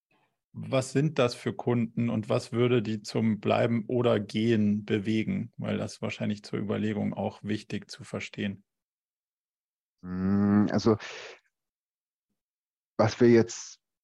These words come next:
Speaker 2: was wir machen wollen, ist, dass wir, dass wir sie von,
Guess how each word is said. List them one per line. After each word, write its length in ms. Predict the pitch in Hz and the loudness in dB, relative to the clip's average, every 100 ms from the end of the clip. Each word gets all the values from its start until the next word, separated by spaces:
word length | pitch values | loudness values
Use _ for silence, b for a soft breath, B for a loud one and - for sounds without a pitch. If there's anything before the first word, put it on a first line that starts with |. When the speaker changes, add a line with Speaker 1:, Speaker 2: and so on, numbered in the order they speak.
| _ _ - | _ _ -4
Speaker 2:
was 180 | 110 - | 0 6
wir 80 | 117 | 8
machen 500 | 110 107 147 131 104 | 8 6 2 2 4
wollen, 360 | 110 120 156 | 6 6 6
ist, 260 | 131 131 - | 4 2 -2
dass 160 | 113 | 0
wir, 220 | - 117 107 | 6 6 6
dass 260 | - - | 2 0
wir 100 | 113 | 0
sie 160 | 98 107 | 2 0
von, 440 | - 113 107 - | 4 6 6 2